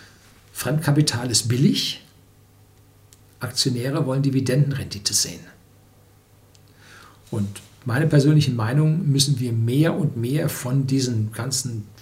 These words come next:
Finanzierungen fin-, äh, ja, weg und hin zu, ja, Unternehmertum, zu Teilhaberschaft, zu Aktionären,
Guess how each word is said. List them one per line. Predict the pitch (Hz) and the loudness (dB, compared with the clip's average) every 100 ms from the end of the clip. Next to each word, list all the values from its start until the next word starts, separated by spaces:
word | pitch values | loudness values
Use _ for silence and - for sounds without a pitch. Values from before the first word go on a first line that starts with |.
| - | -16
Finanzierungen | - 113 110 143 - - - - 156 147 131 139 143 117 - - - - - | -8 -6 -4 -2 0 -2 -2 2 2 2 0 2 2 0 -10 -16 -18 -20 -14
fin-, | - 175 - | -8 -8 -6
äh, | - - - 302 - 110 | -8 -8 -14 -18 -12 -8
ja, | 110 107 - - - | -8 -10 -18 -20 -8
weg | 120 107 139 - - - - - - | -2 2 2 0 -6 -10 -14 -20 -2
und | 147 139 | 0 2
hin | - 151 165 185 - - - | 6 6 6 2 -4 -16 -8
zu, | - - 135 139 139 - - - - | -4 -2 0 0 0 -6 -18 -20 -8
ja, | 110 113 - | -6 -6 -6
Unternehmertum, | - 127 120 120 156 151 - - 127 127 123 113 | -2 -2 -2 2 4 4 2 -2 -2 -2 -6 -4
zu | - 127 120 - - - | -4 -4 -6 -10 -14 -14
Teilhaberschaft, | - 127 147 98 123 117 - 107 107 - | -6 0 0 -2 -6 -6 -6 -8 -8 -6
zu | - 139 | -4 -4
Aktionären, | 135 - - 117 117 135 147 110 131 160 | -4 -2 -2 -2 -4 0 0 0 -4 -6